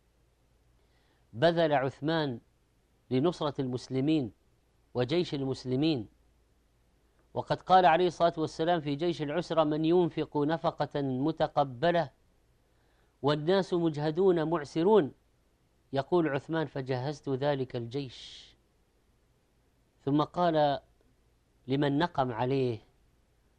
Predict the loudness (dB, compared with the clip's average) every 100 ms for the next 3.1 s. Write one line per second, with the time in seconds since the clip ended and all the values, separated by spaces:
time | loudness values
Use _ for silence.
0 | _ -4 -4 -4 -2 -2 -2 -2 -6 -4
1 | -4 0 -2 -2 -6 -4 -4 -4 -2 0
2 | -2 -2 -4 -2 -2 0 2 6 4 4
3 | -2